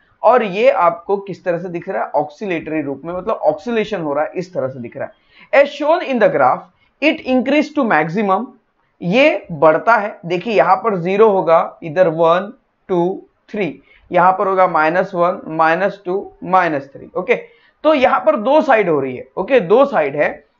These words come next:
या तो वो इधर बढ़ेगा या फिर इधर बढ़ेगा। ओके, यहाँ पे आप नेगेटिव पॉइंट मत समझिए, मतलब ये मत समझिए कि भाई करंट और नेगेटिव के जा रहा है, करंट नेगेटिव नहीं हो सकता कभी। ओके, तो देखिए, तो या तो ये बढ़ेगा,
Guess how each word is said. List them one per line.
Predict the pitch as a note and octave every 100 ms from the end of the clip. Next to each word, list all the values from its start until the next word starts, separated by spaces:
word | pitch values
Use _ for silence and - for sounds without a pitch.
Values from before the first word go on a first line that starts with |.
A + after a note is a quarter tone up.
| _
या | F#3 G#3+
तो | A#3+
वो | C4+ C#4+
इधर | B3+ A3+ C4+
बढ़ेगा | B3 B3+ B3+ C#4 -
या | G3 G3
फिर | A3 A3
इधर | G3+ E3+ D3+
बढ़ेगा। | C3 A2+ A2 - _ _ _
ओके, | - A3+ - -
यहाँ | D#3+ A3+ B3+
पे | B3+
आप | B3
नेगेटिव | A#3 G#3 A#3+ G3
पॉइंट | A#3+ A#3+ A#3
मत | B3
समझिए, | A#3 F#3+
मतलब | F#3+ G#3+ G#3
ये | A3
मत | A#3 A#3
समझिए | A3 G#3+ A#3
कि | A#3+
भाई | B3 B3+ - _
करंट | G#3+ G#3 B3 - - _ _ - - -
और | G#3+ A#3
नेगेटिव | G#3+ F#3 A3 F3+ -
के | F#3+
जा | D#3+
रहा | C3+
है, | C3+
करंट | F3+ G#3+
नेगेटिव | G3+ F3+ A3 A#3+ A#3
नहीं | G#3
हो | D#3
सकता | C#3+ - C3
कभी। | B2+ A#2+ D#3+
ओके, | B3 F#3+ - _ _ _ _ _ _ _ _
तो | G3
देखिए, | F3 B2+ C3 - _ _ _ _ _ _ _
तो | C#4+ - - _ _
या | F#3 A3 B3 D4
तो | D#4+
ये | D4 C#4+
बढ़ेगा, | F#3 E3 F#3 F#3